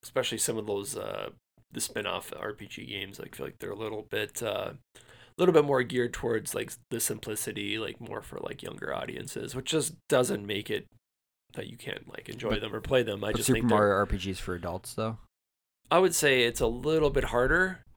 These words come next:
Speaker 2: Okay.
Speaker 1: than,
Speaker 2: Oh, it is. Okay.
Speaker 1: than Paper Mario, and, uh,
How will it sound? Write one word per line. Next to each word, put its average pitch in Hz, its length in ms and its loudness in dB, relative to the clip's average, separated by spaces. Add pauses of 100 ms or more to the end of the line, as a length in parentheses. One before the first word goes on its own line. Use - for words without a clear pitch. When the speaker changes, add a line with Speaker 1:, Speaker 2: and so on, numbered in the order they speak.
(280)
Speaker 2:
Okay. 135 280 4
Speaker 1:
than, 139 40 6
Speaker 2:
Oh, 123 100 8
it 110 100 4
is. 98 200 -2
Okay. 147 180 4
Speaker 1:
than 147 180 0
Paper 151 320 -2
Mario, 147 720 -2
and, 123 420 -2
uh, 117 560 0